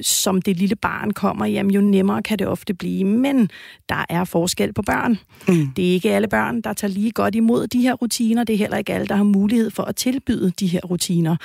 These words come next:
Speaker 2: Mm.
Speaker 1: Øhm, så der er en masse faktorer, der gør sig gældende, før man skal have sådan en succesfuld soverutine. Øhm, ja.
Speaker 2: Men hvis man nu skærer det ned til bare sådan helt basic, altså, jeg har altid selv tænkt, "Nå, men prøv at høre her,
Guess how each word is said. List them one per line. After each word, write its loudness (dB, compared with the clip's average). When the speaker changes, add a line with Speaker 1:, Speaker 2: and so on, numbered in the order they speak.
Speaker 2:
Mm. 2
Speaker 1:
Øhm, 2
så 0
der -2
er 0
en 4
masse 2
faktorer, 0
der -2
gør -2
sig -2
gældende, 2
før -2
man 0
skal -2
have 2
sådan 0
en 2
succesfuld -2
soverutine. 0
Øhm, 0
ja. 2
Speaker 2:
Men 6
hvis 4
man 4
nu 6
skærer 2
det 4
ned 4
til -2
bare 0
sådan 4
helt -2
basic, 2
altså, 0
jeg 2
har 0
altid -2
selv -2
tænkt, -2
"Nå, 2
men 2
prøv -2
at 0
høre 0
her, -2